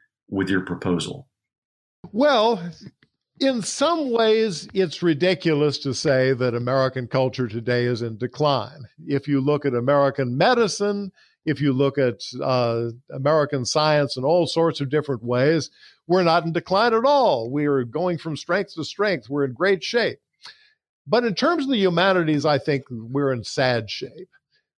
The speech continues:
Speaker 2: We have this ideology on campus, which is about the only ideology we've got going.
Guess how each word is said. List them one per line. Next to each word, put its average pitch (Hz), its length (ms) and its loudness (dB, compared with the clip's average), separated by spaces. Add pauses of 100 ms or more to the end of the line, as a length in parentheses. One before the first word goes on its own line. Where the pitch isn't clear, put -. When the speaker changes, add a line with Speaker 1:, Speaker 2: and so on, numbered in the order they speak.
(140)
Speaker 2:
We 165 520 2 (800)
have 233 300 2
this 170 240 2
ideology 165 640 2
on 135 240 2
campus, 147 560 0
which 139 200 -2
is 127 120 -6
about 170 320 0
the 139 120 0
only 147 340 2
ideology 139 580 2
we've 117 260 -2
got 127 320 0
going. 208 440 0